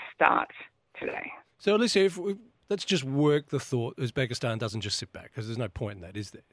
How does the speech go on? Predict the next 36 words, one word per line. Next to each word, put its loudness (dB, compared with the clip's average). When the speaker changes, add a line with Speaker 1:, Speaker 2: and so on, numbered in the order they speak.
Speaker 2:
So -4
if -8
they -4
get -2
opened -2
up, -4
or -10
how -2
tactically -4
does -4
Australia -8
open -8
them -10
up -12
to -12
actually -8
make -6
sure -8
this -10
is -12
not -8
in -4
any 2
way 0
a -4
game -4
that -10
puts -12
anything -4
in -8
doubt? -12
Speaker 1:
Yeah, 10
I 6
think 2
i-, 6
if 4